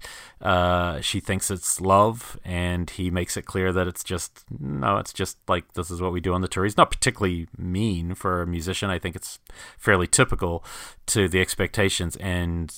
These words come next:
it is not okay with her, and then her obsession g-, kicks up to that next notch, and it becomes, uh, a very, very graphic and very disturbing movie. It isn't, it isn't just single white female level obsession. It, it kicks up to,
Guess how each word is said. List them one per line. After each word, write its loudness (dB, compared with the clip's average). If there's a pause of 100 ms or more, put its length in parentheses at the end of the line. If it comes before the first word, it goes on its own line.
it -2
is -4
not 4
okay 0
with 0
her, 0
and 0
then -2
her 0
obsession -4
g-, -6 (140)
kicks -4
up 2
to -6
that -4
next -2
notch, 2 (280)
and 2
it -2
becomes, -2
uh, -2
a -4
very, 0 (300)
very 8
graphic -2
and -4
very 2
disturbing -2
movie. -2
It -6
isn't, -6 (280)
it -2
isn't 0
just -2
single 2
white 2 (200)
female 6
level 4
obsession. -2
It, -6
it -6
kicks -6
up 0
to, -2